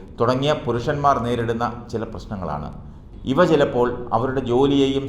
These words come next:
സാമ്പത്തിക ഭദ്രതയെ പോലും ബാധിക്കാം. ഈ അവസ്ഥ ചിലപ്പോൾ അവരെ എത്തിക്കുന്നത് കടുത്ത ഹൃദയ സംബന്ധമായ അസുഖങ്ങളിലേക്കോ അല്ലെങ്കിൽ സ്ട്രോക്കിലേക്കോ ഒക്കെ ആയിരിക്കും. ചിലർ വിവാഹമോചനത്തിന് ശേഷം ഒറ്റയ്ക്ക് ജീവിക്കുന്നതിനായി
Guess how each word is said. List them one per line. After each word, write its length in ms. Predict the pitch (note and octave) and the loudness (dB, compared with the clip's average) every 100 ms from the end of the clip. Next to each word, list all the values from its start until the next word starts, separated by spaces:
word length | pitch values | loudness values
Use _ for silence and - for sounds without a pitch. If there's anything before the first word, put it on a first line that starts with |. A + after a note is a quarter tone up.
| - | 0
സാമ്പത്തിക 440 | A2+ C#3+ C#3 C3+ A#2+ | 0 0 -2 -2 0
ഭദ്രതയെ 460 | A#2 B2 A#2+ B2 B2 | 0 -2 -2 -2 -2
പോലും 240 | A#2+ C#3 C#3 | 0 0 2
ബാധിക്കാം. 360 | G2 E2+ - - - - - - - B2 | 0 -2 -8 -12 -16 -18 -18 -18 -8 0
ഈ 60 | C3 | 2
അവസ്ഥ 240 | A2+ - C3+ G#2+ | 2 0 -2 -2
ചിലപ്പോൾ 320 | G2+ G2+ G2+ G#2 - - - | -4 -4 -6 -6 -12 -6 -2
അവരെ 220 | G2 A2+ G2+ | 0 2 0
എത്തിക്കുന്നത് 500 | - A2 G#2 G2+ F#2+ G2 | -2 -6 -6 -6 -6 -6
കടുത്ത 260 | F2+ F2 G2 - | -6 -6 -8 -6
ഹൃദയ 260 | G2 B2 B2 | -2 -2 -2
സംബന്ധമായ 560 | A#2 G#2+ G2 F#2+ G2 F#2+ G2 | -4 -6 -6 -4 -4 -6 -6
അസുഖങ്ങളിലേക്കോ 760 | F#2+ G#2 G#2 G#2 G2 F#2+ F#2 F2+ - - | -6 -4 -4 -4 -4 -6 -6 -6 -8 -2
അല്ലെങ്കിൽ 300 | A#2+ D3 D#3 D3 | 0 0 -2 -4
സ്ട്രോക്കിലേക്കോ 680 | B2 C3 C3+ C#3 C3 C3+ C3+ - - | 0 0 0 0 -2 -2 -4 -4 -6
ഒക്കെ 200 | - C#3 F2+ | -2 -2 -2
ആയിരിക്കും. 360 | E2+ - C#2+ - - - - - | -4 -6 -10 -12 -14 -16 -10 -2
ചിലർ 240 | B2 C3 - E2 | 2 2 0 -6
വിവാഹമോചനത്തിന് 800 | G#2+ A2+ B2 A#2+ A2+ A2 G#2+ A2 G#2 | 0 4 4 2 -2 -4 -6 -8 -6
ശേഷം 240 | G#2 A2 F#2+ G2+ | -6 -6 -6 -6
ഒറ്റയ്ക്ക് 320 | - C3 A#2+ G2+ | -4 -6 -4 -6
ജീവിക്കുന്നതിനായി 680 | G2+ G2 G2 G2 F#2+ F#2+ | -6 -6 -6 -4 -4 -4